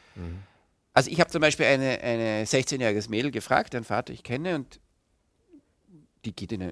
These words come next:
Speaker 2: renommiertes Wiener Gym-, Gymnasium, ganz bürgerlich. "Wie viele Transmädchen hast du?" Also nicht, nicht bi, lesbisch, homosexuell, trans, also, oder, also, also nicht, also ein biologisches Mädchen, das aber sagt, "Ich bin kein Mädchen."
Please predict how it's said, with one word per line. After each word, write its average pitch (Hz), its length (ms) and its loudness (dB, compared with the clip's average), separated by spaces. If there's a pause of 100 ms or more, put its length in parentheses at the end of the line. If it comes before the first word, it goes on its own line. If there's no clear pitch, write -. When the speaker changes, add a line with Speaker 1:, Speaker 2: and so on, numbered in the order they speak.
Speaker 2:
renommiertes 104 680 -4
Wiener 110 360 -4
Gym-, 98 300 -8
Gymnasium, 101 520 -2
ganz 110 280 -8
bürgerlich. 95 500 -10 (800)
"Wie 120 160 -12
viele 151 280 -2
Transmädchen 104 760 2
hast - 240 -14
du?" - 80 -20
Also - 160 -10
nicht, 392 240 -10
nicht - 260 -8 (1000)
bi, 120 320 -2
lesbisch, 113 640 0
homosexuell, 110 840 -4 (120)
trans, 139 540 4 (200)
also, 95 300 0
oder, 104 300 0 (320)
also, 110 280 -4 (160)
also 101 400 0 (680)
nicht, 131 500 -8
also 120 260 0
ein 110 300 -6
biologisches 139 440 6
Mädchen, 131 280 0
das 127 120 2
aber 113 140 2
sagt, 101 220 0
"Ich 120 100 -12
bin 127 120 -10
kein 110 160 -10
Mädchen." - 340 -14